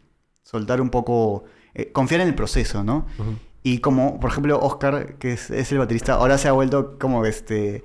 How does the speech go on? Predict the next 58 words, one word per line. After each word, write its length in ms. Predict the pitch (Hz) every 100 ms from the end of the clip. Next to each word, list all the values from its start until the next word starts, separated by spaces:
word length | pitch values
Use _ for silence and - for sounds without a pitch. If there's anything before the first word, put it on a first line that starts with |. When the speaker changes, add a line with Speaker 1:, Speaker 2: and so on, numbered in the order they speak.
| - - -
Speaker 1:
no 80 | 240
terapeuta, 480 | 247 139 165 135 123
¿no? 160 | 147
Pero 120 | -
siempre 300 | 123 156 170
que 160 | 160 139 117
los 160 | 110
artistas 320 | - 131 143
llegan, 160 | 139 143
están, 380 | - 135 143 - -
muchos 240 | 170 180
están 160 | 180 151
palteados, 480 | 143 123 160 110 101
pues, 200 | 113 107
¿no? 140 | 113 - - - _ _ _ _
Muchos 300 | 120 139 147
están 180 | 139 139
palteados 380 | 143 135 139 143
como 240 | 139 127
que, 140 | - - - - -
va, 100 | 120
no 80 | 123
asustados, 460 | 147 156 - 147 156
pero 100 | 135
están 160 | 113 135
como 180 | 151 139
que 100 | 117
con, 180 | 120 110
"Ay, 220 | - 135 123
pucha, 240 | 131 117 - - - - - -
nunca 320 | 135 139 147
he 40 |
hecho 160 | 143 139
esto, 280 | 143 139 135
no, 120 | 120 123
no 100 | 131
sé 100 | -
si 140 | -
vo-, 160 | 127 127
no 120 | 131
sé 100 | 131
si 140 | 139 147
vamos 160 | 147 139
a 20 |
llegar, 140 | 113
uh, 180 | 135 139
¿cómo 200 | 160 170
van 120 | 175
a, 40 | 170 -
cómo 140 | 165
van 80 | 170
a 20 |
hacer 160 | 156 165
esto?". 220 | 165 127
Y 80 | 139
Oscar, 260 | 139 147 - - -
y 80 | 135
Oscar 500 | 147 147 156 - -